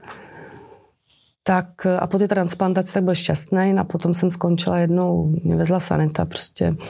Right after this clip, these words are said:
Po té transplantaci samozřejmě se dějou potom už jako celoživotní nějaký jako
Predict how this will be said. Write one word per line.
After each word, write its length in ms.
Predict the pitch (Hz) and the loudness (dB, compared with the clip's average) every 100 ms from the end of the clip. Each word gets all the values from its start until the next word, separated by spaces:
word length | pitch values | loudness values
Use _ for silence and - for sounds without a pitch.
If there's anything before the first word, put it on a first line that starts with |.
| - - - - - - 156 | -12 -12 -10 -12 -14 -10 -4
Po 100 | 165 | 0
té 100 | 175 | 0
transplantaci 560 | 170 160 180 170 170 | 0 0 0 0 0
samozřejmě 420 | - 180 170 175 | 0 2 2 2
se 180 | 175 185 | 0 0
dějou 300 | 160 156 160 | 2 2 0
potom 340 | 156 165 170 175 | -2 -2 0 0
už 140 | 175 | 0
jako 220 | 160 170 | -2 -2
celoživotní 640 | 170 160 156 151 170 170 180 | -2 0 0 2 0 0 0
nějaký 380 | 165 156 156 170 | 2 0 0 0
jako 320 | 160 180 | 0 0